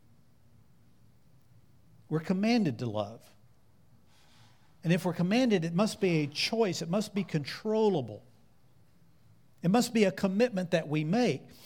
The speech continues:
And so number three, the Bible says that love is a conduct. It has to do with actions. Love is something you do. It's not just an emotion.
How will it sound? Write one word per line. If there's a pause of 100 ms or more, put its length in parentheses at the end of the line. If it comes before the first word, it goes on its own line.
(180)
And
so
number
three,
the
Bible
says
that
love
is
a
conduct. (880)
It
has
to
do
with (220)
actions.
Love
is
something
you
do. (180)
It's
not
just
an
emotion.